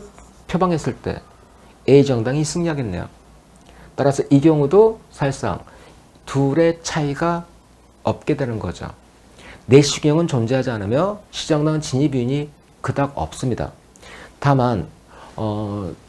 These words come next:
중선거구제나 대선거구제는 진입 요인이 생깁니다. 틈새를 노린다거나 틈새 효과를 노리겠죠. 뭐, 한 명,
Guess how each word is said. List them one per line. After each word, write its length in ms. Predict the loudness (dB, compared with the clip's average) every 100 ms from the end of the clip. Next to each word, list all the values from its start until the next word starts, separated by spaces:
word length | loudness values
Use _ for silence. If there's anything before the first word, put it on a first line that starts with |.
| -20 -20 -20 -20 -20 _ -20 _ -20 -6
중선거구제나 1040 | 2 4 4 4 4 4 2 2 0 -2
대선거구제는 920 | 0 0 0 -2 -2 -2 -2 -2 -2 -2
진입 280 | -2 -2
요인이 200 | -2 -6
생깁니다. 540 | -4 -6 -6 -8 -10 -14 -20 -20 _ _ -20 -20 -20 _
틈새를 380 | 2 4 6 6
노린다거나 640 | 6 4 2 -2 -2 -4 -6 -18 -20 -10
틈새 340 | -4 -2 0 -2
효과를 280 | 0 -2 -2
노리겠죠. 520 | -4 -8 -6 -6 -6 -12 -20 -20 -20 -20 -6
뭐, 120 | -2
한 220 | 0 0 0
명, 760 | -2 -2 -4 -6 -6 -8 -10